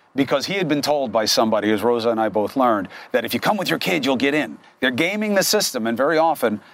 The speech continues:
it winds up being a faster pack. But he told us about it being in a place that was so cold and how he was treated and how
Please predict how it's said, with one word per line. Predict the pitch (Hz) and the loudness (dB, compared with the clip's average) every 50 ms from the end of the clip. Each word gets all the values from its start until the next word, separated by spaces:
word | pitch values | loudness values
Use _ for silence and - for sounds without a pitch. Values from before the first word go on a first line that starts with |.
| - | -6
it | - 117 | -4 -2
winds | 120 127 127 131 127 120 135 | 2 2 2 2 0 0 -2
up | 123 104 104 | -2 -2 0
being | 131 131 127 120 120 113 - - _ | 0 2 2 2 2 0 -2 -6 _
a | - 117 | -2 -2
faster | - - 139 123 120 117 - - 127 113 | 0 0 0 0 0 -2 -2 -4 -6 -4
pack. | - 202 185 180 123 - - - - - - - | -2 0 0 0 0 -2 -6 -14 -20 -20 -6 -4
But | 175 170 | -2 -2
he | 208 202 | -2 -2
told | - - 233 277 302 294 | -2 0 0 0 2 0
us | 220 190 - | 0 0 2
about | 160 160 156 143 | 2 4 2 2
it | 131 127 139 147 - _ _ _ - | 0 -4 -10 -16 -18 _ _ _ -4
being | 160 170 180 180 170 | 0 0 2 4 4
in | 160 | 2
a | 147 | 2
place | - - 143 135 - | 2 0 0 0 0
that | - 113 | -2 -2
was | 117 107 | -2 0
so | - - 139 117 | 0 0 0 0
cold | - - 120 113 95 90 85 85 - - - - - - | 0 0 2 2 2 -2 -6 -10 -16 -20 -20 -10 -4 -2
and | 117 110 | -2 0
how | 139 143 143 139 | 0 -2 -2 -2
he | 135 | -2
was | 127 123 117 | -2 -2 0
treated | - - - 139 123 113 101 95 92 | 0 0 2 2 2 2 2 -2 -2
and | 92 95 | -4 -2
how | - 135 135 131 | 0 2 2 2